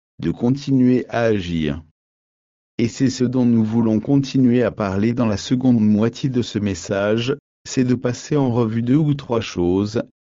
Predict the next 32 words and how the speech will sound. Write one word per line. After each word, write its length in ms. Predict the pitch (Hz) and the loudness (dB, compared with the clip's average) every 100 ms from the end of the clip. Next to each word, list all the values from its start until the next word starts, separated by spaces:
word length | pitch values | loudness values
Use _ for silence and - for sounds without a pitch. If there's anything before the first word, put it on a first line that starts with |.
| _ | _
frères 520 | _ - - 117 131 135 | _ -20 -4 0 0 0
et 120 | 127 | -2
sœurs, 500 | - 92 87 92 131 - _ _ _ | 0 0 2 2 0 -8 _ _ _
qui 140 | - 101 | -4 0
nous 260 | 101 95 | 0 0
aideront 540 | 104 104 113 107 120 107 | -2 0 0 2 2 2
à 120 | 98 | 0
rester 460 | 101 101 - 123 | -2 -4 -2 -2
sans 220 | 110 - 113 | 0 0 0
levain. 460 | 104 101 92 67 - _ _ _ _ _ _ _ _ _ | 0 0 -2 -2 -8 _ _ _ _ _ _ _ _ _
Ce 180 | - 104 | -6 -4
processus 880 | 101 117 120 - 123 - 131 123 - | -2 -2 -4 0 -4 -2 -2 -2 -4
qui 200 | - 101 | -6 -2
a 20 | |
eu 160 | 95 90 | -2 -2
lieu, 440 | 82 87 87 139 139 _ _ - | -2 0 0 -4 -10 _ _ -4
nous 280 | 101 101 | -2 0
avons 260 | 113 120 147 | 0 2 2
éliminé 640 | 131 120 117 123 117 110 110 | 2 0 2 4 4 2 2
le 140 | 107 | 0
péché 400 | 98 117 - 143 | 0 -4 0 -4
physique, 680 | 139 131 101 90 107 - 139 165 _ _ _ | -2 -4 -2 -4 -6 -6 -6 -6 _ _ _
et 120 | - 113 | -2 0
nous 220 | 117 113 | 2 0
avons 280 | 117 135 147 | 2 2 2
éliminé 580 | 143 156 156 147 143 | 2 2 2 2 2
le 120 | 123 110 | 2 0
péché, 680 | 117 113 - 104 101 139 143 _ _ - | 0 -2 -2 0 0 -2 -10 _ _ -2
ou, 300 | 104 123 147 _ _ _ | 0 0 -4 _ _ _
le 280 | 98 101 104 | -2 0 2
levain 380 | 104 101 107 | 0 0 0
physique, 680 | 98 - 131 95 90 110 - | -2 -4 -4 -2 -4 -6 -6